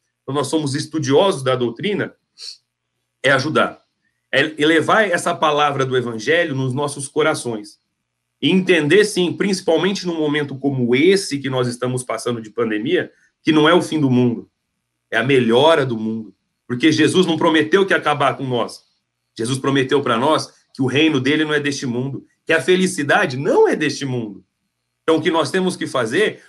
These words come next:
não é achar que tá tendo uma pandemia e o mundo vai acabar. O mundo, nós, como os espíritas,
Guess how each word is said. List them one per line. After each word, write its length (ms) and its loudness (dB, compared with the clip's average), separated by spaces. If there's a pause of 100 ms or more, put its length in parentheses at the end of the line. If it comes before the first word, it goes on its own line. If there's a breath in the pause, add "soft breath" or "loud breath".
não 120 -4
é 40 0
achar 380 -2
que 100 -10
tá 140 -2
tendo 180 -2
uma 200 -4
pandemia 380 -2
e 20 2
o 60 2
mundo 380 -2
vai 140 2
acabar. 400 -4 (220 loud breath)
O 100 -2
mundo, 400 2
nós, 300 0
como 160 -2
os 100 -4
espíritas, 480 -8